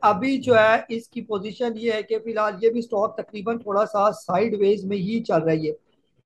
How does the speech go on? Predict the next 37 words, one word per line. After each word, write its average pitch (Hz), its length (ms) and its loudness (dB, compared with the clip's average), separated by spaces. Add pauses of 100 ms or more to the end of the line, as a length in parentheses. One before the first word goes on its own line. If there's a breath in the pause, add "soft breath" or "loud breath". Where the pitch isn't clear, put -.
(120)
आ, 175 140 4
या 208 280 6
तो 247 480 8
इसको 233 340 2 (300)
थोड़ा 233 300 2
सा 254 120 -4
और 247 400 4
नीचे 214 280 -4
आने 202 260 2
दें 208 240 2
तकरीबन, 220 600 -2 (580)
आ, 180 80 -2
वन 226 260 2
सेवेंटी 240 420 2
से 240 140 0
नीचे 196 280 0
नीचे, 220 420 6 (220)
तो - 200 -6
आप 214 240 6
इसके 214 220 -6
अंदर 190 260 -2
जो 185 160 -2
है 180 80 2
वो 190 200 -4
buying 180 380 0 (540)
कर 240 160 6
सकते 180 280 -2
हैं। 175 80 0
ये 175 100 0
फिलहाल 233 380 4
जो 202 120 2
है 196 80 2
ना 220 80 0
ये 208 160 2
देख 208 220 2
रहे 220 100 0
हैं 233 120 -6